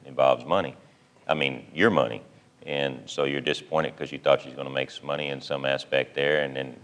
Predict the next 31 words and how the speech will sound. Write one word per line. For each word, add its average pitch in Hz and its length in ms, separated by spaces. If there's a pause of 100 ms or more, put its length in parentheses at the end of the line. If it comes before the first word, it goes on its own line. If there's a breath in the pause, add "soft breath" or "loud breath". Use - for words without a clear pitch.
a - 80
district 64 420
doesn't 69 220
tell 71 100
you 69 100
what 69 180
you 67 60
wanna 65 200
hear, 82 220
well, 73 120
then 67 140
they're 76 120
a 69 60
bad 65 260
agency. 67 480 (300 soft breath)
And 78 100
you 76 60
see 113 160
that 73 180
across 65 320
government. 67 480
That's - 160
human 71 240
nature. 64 320 (480 soft breath)
Um, 65 440 (160)
but 73 100
I 107 100
don't, 101 180 (160)
I 98 120
think 101 420
that, 73 160